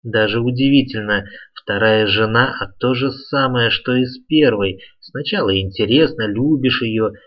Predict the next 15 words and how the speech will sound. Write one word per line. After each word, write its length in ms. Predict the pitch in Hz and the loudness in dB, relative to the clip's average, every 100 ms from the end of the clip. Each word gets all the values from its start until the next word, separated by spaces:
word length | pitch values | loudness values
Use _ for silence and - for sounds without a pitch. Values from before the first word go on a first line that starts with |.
| - | -12
играешь 680 | 160 101 98 123 131 123 | -2 0 2 2 2 2
с 100 | 127 | -2
ней 140 | 127 117 | -4 -6
в 100 | - | -4
телесные 680 | 123 117 110 123 123 123 | -2 0 0 -2 -2 0
игры, 280 | 123 127 123 - - - | 0 2 0 -2 -14 -12
а 80 | - | -10
потом 720 | - 98 - 139 160 135 107 - _ _ _ _ | -8 -10 -2 2 2 2 -2 -16 _ _ _ _
незаметно 800 | 113 113 117 113 113 117 110 113 | -14 -8 -6 -2 -2 -2 -4 -6
для 140 | 107 107 | -6 -8
себя 340 | - 104 117 | -6 -2 -2
начинаешь 600 | 113 101 113 113 113 - | -2 -6 -6 -2 -2 -2
остывать. 800 | 110 - 147 127 117 101 98 - _ _ _ _ _ _ - - | -4 -4 -2 0 0 -2 -4 -8 _ _ _ _ _ _ -20 -18
Болезнь 760 | 104 110 110 110 113 110 107 | -4 0 2 4 4 2 -2
виновата. 880 | 101 107 107 104 107 101 101 98 | -6 -2 0 2 4 4 2 -2